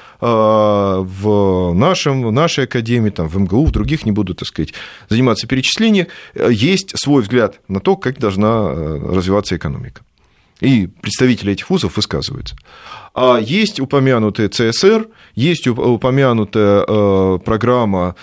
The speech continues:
э, Титова-Глазьева. А я знаю, что, э, есть ещё ряд, э, скажем так, других, э, ну,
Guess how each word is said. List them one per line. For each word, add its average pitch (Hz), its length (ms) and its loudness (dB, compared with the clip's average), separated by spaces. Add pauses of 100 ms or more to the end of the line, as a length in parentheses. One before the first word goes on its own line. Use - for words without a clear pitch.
(160)
э, 78 1400 0
Титова-Глазьева. 147 960 0 (300)
А 107 260 2
я 123 300 2
знаю, 143 480 2
что, 110 400 -2 (1400)
э, 92 520 0
есть 123 400 0
ещё 127 340 2
ряд, 113 340 0
э, 92 480 0
скажем 90 280 -2
так, - 240 -4 (320)
других, 143 480 0
э, - 60 -8
ну, 92 1200 -2